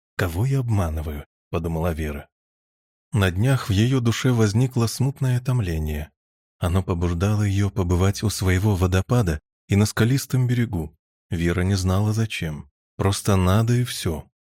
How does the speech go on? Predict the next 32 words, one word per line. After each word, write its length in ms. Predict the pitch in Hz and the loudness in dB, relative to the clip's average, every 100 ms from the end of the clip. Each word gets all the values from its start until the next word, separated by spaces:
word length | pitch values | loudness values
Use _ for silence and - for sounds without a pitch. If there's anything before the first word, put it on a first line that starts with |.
| _ - | _ 0
Ничего 540 | 107 113 117 110 131 | 2 4 2 2 0
срочного 580 | - 98 85 - 90 82 | 0 0 0 0 0 0
пока 340 | - 95 131 | -2 -2 0
нет. 380 | 127 85 76 - _ _ _ - | 0 0 -4 -10 _ _ _ -2
Появилась 500 | 92 98 123 110 - | 2 4 4 4 2
свободная 560 | 101 101 117 107 101 | 0 2 2 4 4
неделя, 520 | 92 92 110 139 85 - _ _ | 4 2 4 2 2 -2 _ _
и 80 | - | 0
Вера 280 | 98 123 139 | 2 4 4
хотела 420 | - 120 135 127 | 2 0 2 4
воспользоваться 880 | 123 127 - 151 98 90 90 - 95 | 4 2 2 2 4 2 2 2 0
этой 260 | 104 98 101 | 0 0 2
возможностью. 760 | 104 107 92 80 78 - - - _ _ - | 2 2 2 0 -2 -6 -12 -14 _ _ -4
Борю 320 | 92 110 92 | 2 4 2
с 60 | - | 0
собой 380 | 101 87 85 | -2 2 2
она 120 | 82 85 | 4 2
не 120 | 90 | 2
звала, 400 | 90 104 131 131 _ _ _ | 2 2 2 0 _ _ _
да 220 | 110 92 131 | -4 0 2
он 180 | 143 | 2
и 20 | 131 | 2
не 120 | 123 | 2
просился. 680 | 120 117 - 80 73 - - _ _ _ _ _ _ | 2 0 -2 -4 -4 -10 -16 _ _ _ _ _ _
Они 240 | - 117 117 | -2 2 2
с 80 | 107 | 2
Борей 280 | 143 104 | 0 0
собирались 600 | 80 - 95 113 143 135 | 0 -2 -2 0 0 -2
провести 460 | - 113 113 - 131 | -2 0 0 -2 -2
эту 200 | 120 113 | -2 0
неделю 460 | 95 90 117 123 117 | 0 2 2 2 0
дома, 440 | 101 87 78 78 | 2 2 0 -4